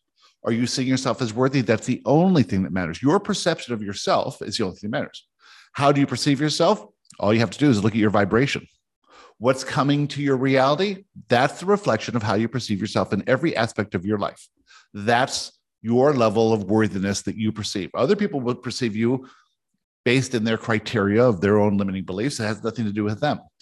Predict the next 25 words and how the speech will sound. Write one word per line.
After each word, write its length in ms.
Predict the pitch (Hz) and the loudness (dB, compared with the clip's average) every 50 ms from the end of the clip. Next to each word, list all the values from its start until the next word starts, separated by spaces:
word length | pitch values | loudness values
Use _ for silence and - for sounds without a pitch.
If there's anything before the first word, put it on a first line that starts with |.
| - - _ _ _ | -20 -20 _ _ _
They 200 | 104 127 147 185 | 2 4 4 4
could 320 | 190 - - 147 135 110 104 | 4 0 2 2 2 2 2
never 300 | 127 127 120 - 107 104 | 2 2 2 2 2 2
validate 580 | 95 123 135 175 190 143 104 104 95 - - | 2 2 4 4 4 4 2 0 -2 -2 -4
you 80 | 117 113 | -4 -4
because 240 | - 120 123 113 104 | -4 -4 -6 -4 -2
they're 120 | 110 107 | 0 0
only 180 | 104 110 110 104 | 2 2 2 0
reflections 560 | 87 90 - - 113 104 - - 87 92 98 | 0 -4 0 0 -2 -2 0 -8 -6 -6 -8
of 80 | 87 | -6
who 120 | 85 92 95 | -4 -4 -2
you 180 | 90 92 92 | -2 -2 -4
think 260 | 87 - 87 80 - - | -2 -4 -6 -6 -4 -4
you 140 | 98 123 | 0 0
are. 200 | 147 107 - - _ _ _ _ _ _ - - - - _ | 0 0 -2 -8 _ _ _ _ _ _ -20 -20 -20 -20 _
So 480 | - - 147 135 131 131 120 - - - - _ _ _ | -2 2 4 4 6 4 2 0 -6 -14 -18 _ _ _
inherently, 500 | 147 143 135 160 190 196 190 - 143 151 | -2 0 2 4 4 4 2 0 -2 -2
you 140 | 143 127 120 | 2 4 4
are 120 | 113 110 | 4 4
worthy 340 | 101 95 95 95 90 101 101 | 2 0 -4 -6 -4 -4 -6
because 300 | 92 95 - 107 98 87 | -6 -4 -4 -4 -4 -2
you 140 | 101 101 90 | -4 -4 -4
are 100 | 76 82 | -4 -8
here. 300 | - - 110 90 - - _ _ - - _ _ _ 131 | -8 -8 -8 -8 -8 -10 _ _ -20 -20 _ _ _ -2
Now, 340 | 139 143 110 87 - - | -2 0 -2 -2 -8 -14